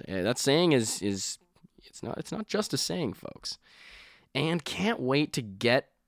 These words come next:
the ankle bracelet off and get the license back. Yeah, I, uh, I, you know what's crazy is that in our society today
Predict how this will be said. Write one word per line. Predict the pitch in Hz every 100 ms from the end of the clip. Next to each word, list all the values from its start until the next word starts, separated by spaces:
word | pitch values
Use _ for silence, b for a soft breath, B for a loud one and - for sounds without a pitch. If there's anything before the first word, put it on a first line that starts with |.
| -
the | 110 - 127
ankle | 139 196 202
bracelet | 151 143 131 135 113
off | 98 98 - _ b b b b b _ -
and | 104 104 104 101 _ _ _ _ _ _ -
get | 160
the | -
license | 143 143 - 147
back. | - - - - - _ _ _ _ - - b b b b b _ _ -
Yeah, | - 90 90 -
I, | - 113 117 113
uh, | 113 107 104 101 104 - _ _ _ 113
I, |
you | 117 110 104 - 151 139
know | 156
what's | 220 277
crazy | - - 117 120 160 190
is | 135
that | 127 120
in | 113
our | 139 185
society | - - 123 113 123 123
today | 113 92 92 98 143